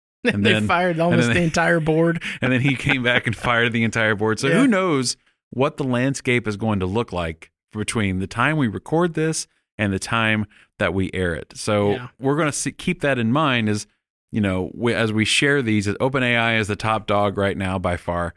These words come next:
Speaker 2: But there are other, and I feel like Chat G P T is almost the, um, the equivalent of,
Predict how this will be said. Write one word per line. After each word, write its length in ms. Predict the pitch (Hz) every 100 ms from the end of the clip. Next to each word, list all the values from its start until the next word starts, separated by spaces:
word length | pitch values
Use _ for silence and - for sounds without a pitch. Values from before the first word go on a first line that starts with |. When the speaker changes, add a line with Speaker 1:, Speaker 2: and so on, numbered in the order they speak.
| _ _ -
Speaker 2:
But 100 | 117
there 200 | 135 139
are 140 | 131 -
other, 480 | 127 135 120 113 113
and 140 | 120
I 60 | 110
feel 220 | - 147
like 200 | 123 113
Chat 280 | - 117 113
G 80 | -
P 100 | 113
T 340 | - 113 104
is 160 | 98 95
almost 500 | 101 98 95 - - _ _ _ 101
the, 280 | 98 98
um, 420 | 92 90 90 87 90 _ _ _ _ _ _ _ _ -
the 200 | 107 107
equivalent 560 | 95 120 107 113 107 -
of, 340 | 95 92 95